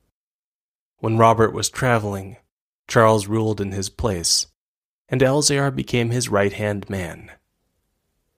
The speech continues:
Elzéar used his newfound power to help the poor across Robert's kingdom. Every day, Count Elzéar listened to the complaints and demands of the poor and the abandoned people of the land.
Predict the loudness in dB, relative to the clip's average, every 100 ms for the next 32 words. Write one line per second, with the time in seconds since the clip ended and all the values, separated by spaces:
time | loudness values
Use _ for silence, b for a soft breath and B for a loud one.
0 | _ _ 0 4 6 6 6 4 4 4
1 | 2 0 0 0 0 0 -2 -2 -2 0
2 | 0 -4 -10 _ _ _ _ 0 2 2
3 | 2 -6 -2 -2 -2 -6 -12 _ _ _
4 | -10 0 2 2 0 -2 -4 -4 -4 -4
5 | -4 -8 -12 -20 -20 _ _ _ _ _
6 | _ _ _ _ _ _ _ _ _ _
7 | _ _ _ _ _ _ 0 2 2 2
8 | 0 -2 -8 -16 _ _ _ 0 2 6
9 | 6 6 4 2 2 2 2 2 0 -4
10 | -6 -8 -10 -2 2 2 0 0 -2 -2
11 | -4 0 2 2 2 0 -2 -4 -8 -4
12 | 2 4 4 0 -2 -2 0 0 2 2
13 | 2 0 -4 -4 -2 -2 -2 -6 -6 -6
14 | -6 -6 -10 -12 -16